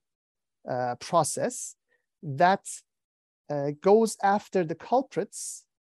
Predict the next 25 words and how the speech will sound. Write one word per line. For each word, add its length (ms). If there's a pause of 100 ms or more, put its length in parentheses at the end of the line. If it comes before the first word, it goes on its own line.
(360)
uh, 360
to 80
the 80
full 240
extent 440
of 240
the 60
law. 220 (1000)
And 540
we 160
often 380
see 320
a 100
lenient 560
treatment, 500 (1200)
uh, 220
which 280 (100)
adds 380
up 220 (140)
to 160
a 120
culture 440
of 80
impunity. 800 (1400)
And, 460